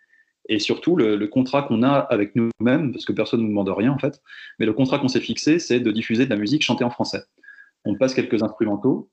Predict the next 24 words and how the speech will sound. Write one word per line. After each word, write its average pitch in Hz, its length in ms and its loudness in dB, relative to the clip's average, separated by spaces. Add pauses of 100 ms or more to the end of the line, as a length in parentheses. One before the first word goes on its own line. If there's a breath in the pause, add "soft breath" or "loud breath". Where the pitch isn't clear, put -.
(340)
mais, 110 400 4
euh, 113 280 2
disons 107 260 2
qu'on 110 160 2
a 104 60 4
à 101 80 2
cœur, 131 300 0
euh, 95 140 0
lui 101 140 2
et 101 40 0
moi, 123 160 2
de, 95 340 0 (440)
de 104 60 -4
diffuser 107 320 -2
de 120 40 2
la 110 80 0
musique, 104 360 -2
euh, 98 260 0 (680 soft breath)
chantée 120 280 0
en 123 80 2
français. 127 580 2
Et, 101 640 2
et 101 60 -2
je 92 320 -4